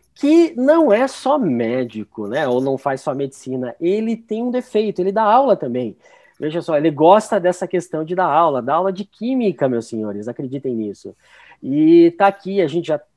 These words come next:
trabalha junto, então a gente foi, eu fui professor dele e a gente é colega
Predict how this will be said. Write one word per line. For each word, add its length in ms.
trabalha 420
junto, 420
então 280
a 60
gente 200
foi, 240
eu 60
fui 100
professor 440
dele 340
e 60
a 60
gente 220
é 40
colega 720